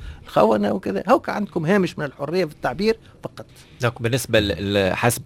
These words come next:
Speaker 2: قراءتك أنت، بالنسبة لرئيس الجمهورية، سبل الخروج من الأزمة من خلال الحوار هذا غير مطروح.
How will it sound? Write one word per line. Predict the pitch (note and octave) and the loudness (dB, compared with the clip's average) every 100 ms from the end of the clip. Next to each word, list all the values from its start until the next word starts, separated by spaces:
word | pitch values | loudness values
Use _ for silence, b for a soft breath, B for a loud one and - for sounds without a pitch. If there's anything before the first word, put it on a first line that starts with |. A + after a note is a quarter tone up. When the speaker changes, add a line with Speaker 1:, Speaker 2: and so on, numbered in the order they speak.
| - | 4
Speaker 2:
قراءتك | A#2 C3 - - | 6 6 4 -2
أنت، | C3 A#2+ F#2+ | -2 0 -2
بالنسبة | F2 A2 - G#2+ | -2 -4 2 4
لرئيس | A2 G#2+ | 4 2
الجمهورية، | G2+ F#2+ A2+ C#3+ C#3 | 0 4 6 6 4
سبل | - - A#2 D#3+ | 0 4 6 8
الخروج | C#3 C3+ D3 B2 | 6 6 6 8
من | C3+ | 6
الأزمة | C3+ D#3 C#3+ B2 | 8 8 6 6
من | B2+ C3+ | 4 2
خلال | - C#3+ D3 | 6 10 10
الحوار | B2+ B2+ B2 D#3 D3 | 8 8 12 12 12
هذا | C#3 D#3 D3 | 10 10 10
غير | A#2 C#3+ D#3+ C3 | 10 10 10 8
مطروح. | C3 A#2+ C#3+ E3 | 4 8 8 6